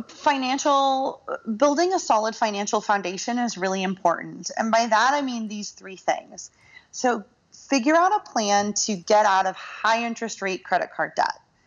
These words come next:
Pay it off as quickly as possible. Uh,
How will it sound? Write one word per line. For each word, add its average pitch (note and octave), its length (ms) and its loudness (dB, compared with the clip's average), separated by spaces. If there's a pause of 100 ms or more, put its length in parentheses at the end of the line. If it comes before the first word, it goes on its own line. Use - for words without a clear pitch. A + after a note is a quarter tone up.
(200)
Pay C4+ 220 4
it B3+ 40 4
off A3 220 2
as A3 140 -4
quickly F#3+ 320 -6
as F3+ 100 -4
possible. F#3 680 -2 (560)
Uh, A#3+ 300 0